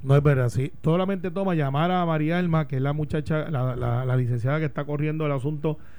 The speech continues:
de los nombramientos, y decirle, "¿Cómo van los nombramientos?" Y te va a decir, "Hoy sometieron los papeles, fulano, sutano, mengano", eh, y de esa manera, entonces, una vez se someten los papeles,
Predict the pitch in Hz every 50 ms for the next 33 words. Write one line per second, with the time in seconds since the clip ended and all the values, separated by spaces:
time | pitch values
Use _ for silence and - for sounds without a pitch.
0 | - - - - - 156 156 156 160 165 165 175 185 196 214 220 190 - 180 175
1 | 156 180 170 160 147 131 - - - - - - - 202 208 214 214 208 214 208
2 | 208 202 196 208 190 190 185 175 165 156 131 151 143 143 151 151 147 147 139 147
3 | 165 175 135 175 165 - - - 156 156 151 185 180 180 175 185 185 185 185 185
4 | - - 190 180 208 214 202 180 - - 151 147 156 160 165 170 156 127 170 156
5 | 165 160 170 170 170 180 185 185 185 208 196 175 156 151 156 - - - - -
6 | - - - - - - - - 156 147 143 143 139 135 135 135 135 135 135 135
7 | 135 143 - - - 151 143 143 143 143 131 143 143 - - 170 170 180 196 220
8 | 220 202 165 139 170 175 143 175 160 - 147 147 156 165 180 - 214 190 175 208
9 | 202 208 220 214 220 208 208 214 - - 220 208 202 226 214 202 175 151 160 165